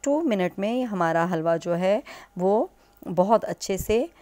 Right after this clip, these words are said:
हलवे की शक्ल में आ चुका होगा। ये तकरीबन तैयार हो जाएगा। हमने just इसको वन से, अ, टू मिनट्स तक मज़ीद पकाना है। अब अगर इसमें आप ड्राई नट्स ऐड करना चाहते हैं तो वो इस स्टेज पे आप ऐड कर सकते हैं। मैंने इसमें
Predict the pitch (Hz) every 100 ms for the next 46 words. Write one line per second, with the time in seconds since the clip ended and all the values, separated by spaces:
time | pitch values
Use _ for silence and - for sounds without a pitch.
0 | _ - 190 185 190 247 269 285 294 -
1 | 196 185 - 214 226 226 240 - 302 254
2 | - 269 269 262 208 190 202 277 - -
3 | _ 202 208 196 190 208 247 226 196 226
4 | 226 202 - 220 202 185 180 208 208 -
5 | - - - 185 185 180 - - - 220
6 | 190 180 175 208 208 185 156 165 - 165
7 | 160 160 165 175 170 - - - - 220
8 | 240 254 247 220 - - 202 202 190 190
9 | 180 185 190 202 190 175 - 180 170 165
10 | 170 170 196 214 214 190 180 - 170 165
11 | - 180 - 165 - 170 165 - 170 -
12 | - - 180 202 240 247 175 175 170 202
13 | 214